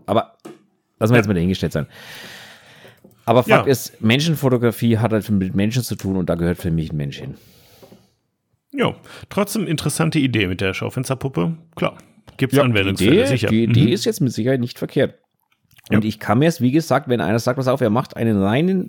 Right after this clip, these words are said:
Speaker 1: Blitzworkshop, wo es nur um die Technik geht,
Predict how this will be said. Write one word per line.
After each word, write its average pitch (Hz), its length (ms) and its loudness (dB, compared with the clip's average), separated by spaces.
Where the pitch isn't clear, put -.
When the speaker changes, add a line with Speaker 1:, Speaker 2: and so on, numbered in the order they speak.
Speaker 1:
Blitzworkshop, 127 640 0
wo 113 60 -2
es 98 120 -4
nur 143 440 6
um 170 80 -6
die 175 120 -4
Technik 131 380 0
geht, 127 240 0